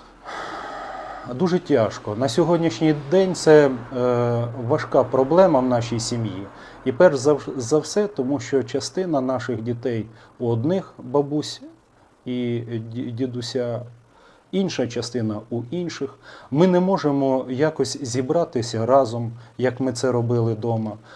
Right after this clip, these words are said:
Ми не мо-, не маємо можливості,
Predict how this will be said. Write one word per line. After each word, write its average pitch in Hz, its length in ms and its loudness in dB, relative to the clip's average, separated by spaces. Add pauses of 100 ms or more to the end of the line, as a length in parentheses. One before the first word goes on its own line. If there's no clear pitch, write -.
(160)
Ми 139 420 4
не 139 180 2
мо-, 160 260 2
не 139 260 0
маємо 151 380 0
можливості, 139 840 2